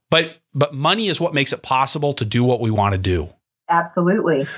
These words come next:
Speaker 1: And so
Speaker 2: Abs-
Speaker 1: I think, I think just the, the measurement of that. And so I, that's, you know, if I had, if I had one farming book that I could say to every client, "Read this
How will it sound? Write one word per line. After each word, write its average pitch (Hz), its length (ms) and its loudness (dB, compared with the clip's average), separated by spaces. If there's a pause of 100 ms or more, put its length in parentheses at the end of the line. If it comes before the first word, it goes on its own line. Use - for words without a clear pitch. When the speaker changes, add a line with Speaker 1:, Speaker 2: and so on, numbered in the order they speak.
(200)
Speaker 1:
And 151 160 2
so 160 100 6
Speaker 2:
Abs- 170 100 4
Speaker 1:
I 160 40 0
think, 170 320 -6
I 147 80 0
think - 200 -2
just 185 200 0
the, 143 160 2
the 143 140 0
measurement 139 800 2
of 98 140 0
that. 107 280 2
And 123 160 0
so 156 120 2
I, 147 240 2 (280)
that's, 175 340 0 (440)
you 143 160 -2
know, 113 60 2
if - 80 -8
I 156 100 2
had, 175 180 2
if 139 100 -4
I 170 60 2
had 165 140 0
one 147 180 0
farming 147 340 0
book 143 180 -2
that 120 100 0
I 120 120 2
could 131 180 -8
say 127 200 2
to 120 120 -4
every 127 220 2
client, 123 440 0
"Read 143 340 0
this 147 240 2